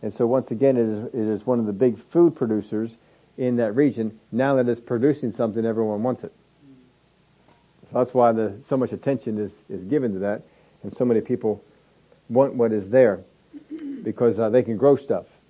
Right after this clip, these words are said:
Now you get Israel out of there again, they, they don't believe the word of God, but you,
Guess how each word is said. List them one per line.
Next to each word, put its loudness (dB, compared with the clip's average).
Now -6
you 0
get 6
Israel 4
out 6
of 4
there 4
again, 0
they, -8
they 2
don't 2
believe 0
the 0
word 4
of -6
God, 6
but -6
you, -12